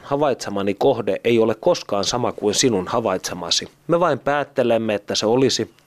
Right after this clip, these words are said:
koska kokemuksemme täsmäävät niin monessa kohdassa, että havaintojemme eroavaisuudet ovat merkityksettömiä.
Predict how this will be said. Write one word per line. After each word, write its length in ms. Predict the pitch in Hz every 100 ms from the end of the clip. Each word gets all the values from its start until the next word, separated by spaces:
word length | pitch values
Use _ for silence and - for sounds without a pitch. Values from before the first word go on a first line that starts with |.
| -
koska 320 | 120 - 110
kokemuksemme 760 | 160 156 143 113 - 107 98
täsmäävät 680 | 98 139 131 98 98 95 92
niin 120 | 113
monessa 400 | 117 143 113 - -
kohdassa, 600 | 143 113 104 95 - 87 - - - -
että 260 | - - 120
havaintojemme 640 | 139 165 131 101 98 104 -
eroavaisuudet 920 | 170 156 98 95 92 90 92 90 95
ovat 160 | 92
merkityksettömiä. 1200 | 113 143 - - - - - - _ - - _